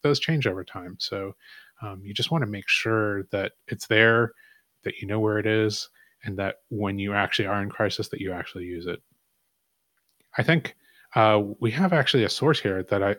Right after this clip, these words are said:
I found. It was a pretty interesting article. It's called Five Tips for Dealing with a Personal Crisis or Health Issue While Running a Business. Um, so I think it was aimed a little bit more at, like, startup founders and, and things like that, or, or small,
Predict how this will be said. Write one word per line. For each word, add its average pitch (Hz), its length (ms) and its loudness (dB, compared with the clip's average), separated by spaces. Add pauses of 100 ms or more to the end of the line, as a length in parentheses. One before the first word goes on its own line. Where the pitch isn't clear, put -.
I 110 40 4
found. 135 340 2
It - 40 -6
was 120 140 4
a - 20 -4
pretty 143 300 -2
interesting 120 340 -2
article. 107 440 0 (360)
It's 117 80 -4
called 101 240 0
Five 107 400 0
Tips - 280 -4
for 107 120 -2
Dealing 101 380 -2
with 95 120 -4
a 95 40 -4
Personal - 340 -6
Crisis 101 600 -2
or 104 100 0
Health 101 320 -4
Issue 135 360 -2 (360)
While 92 160 -2
Running 98 240 -4
a 92 40 -8
Business. 107 540 -2 (380)
Um, 110 360 2
so - 160 0
I 104 80 2
think 151 160 -2
it 135 40 4
was 113 240 0
aimed 110 260 0
a - 80 -6
little 107 160 4
bit 104 140 0
more 101 240 -2
at, 92 120 -8 (120)
like, 92 160 -10
startup 92 400 -4
founders 107 560 -4
and, 110 160 -8 (380)
and 110 120 -4
things 113 220 -6
like 110 160 -4
that, 117 200 0
or, 95 240 -2
or 107 120 0
small, 101 340 -4